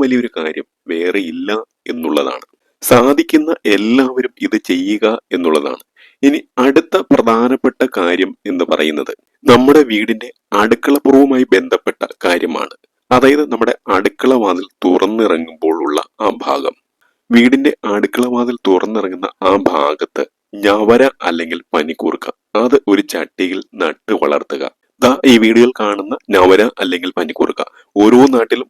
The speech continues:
ഓരോ പേരുകൾ പറയാറുണ്ട്. നിങ്ങളുടെ നാട്ടിൽ എന്താണ് പേര് പറയുന്നത് എന്ന് വെച്ചാൽ അത് പറയുക. ഏറ്റവും നല്ലത് ഞാൻ ആദ്യം പറഞ്ഞതുപോലെ ചെടിച്ചട്ടിയിൽ ഈ പനിക്കൂർക്ക അല്ലെങ്കിൽ ഞാവര നട്ട് വളർത്തുന്നതാണ്. ഇനി നിങ്ങൾ വെറും നിലത്താണ് നടുന്നത് എങ്കിലും, അല്ല ചട്ടിയിലാണ് നടുന്നതെങ്കിൽ പോലും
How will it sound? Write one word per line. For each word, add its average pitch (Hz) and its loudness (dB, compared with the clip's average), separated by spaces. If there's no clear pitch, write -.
ഓരോ 107 6
പേരുകൾ 107 -2
പറയാറുണ്ട്. 90 -2
നിങ്ങളുടെ 90 -2
നാട്ടിൽ 98 -4
എന്താണ് 101 -2
പേര് 90 -2
പറയുന്നത് 87 -2
എന്ന് 90 -12
വെച്ചാൽ - -8
അത് - -6
പറയുക. 80 -2
ഏറ്റവും 135 4
നല്ലത് 107 0
ഞാൻ 92 0
ആദ്യം 92 -6
പറഞ്ഞതുപോലെ 76 -8
ചെടിച്ചട്ടിയിൽ 107 -2
ഈ - -2
പനിക്കൂർക്ക 82 -4
അല്ലെങ്കിൽ 85 -4
ഞാവര 76 -4
നട്ട് 78 -6
വളർത്തുന്നതാണ്. 78 -2
ഇനി 131 6
നിങ്ങൾ 120 0
വെറും 101 6
നിലത്താണ് 127 -2
നടുന്നത് 87 -2
എങ്കിലും, 139 -10
അല്ല 98 2
ചട്ടിയിലാണ് 107 0
നടുന്നതെങ്കിൽ 82 -10
പോലും - -8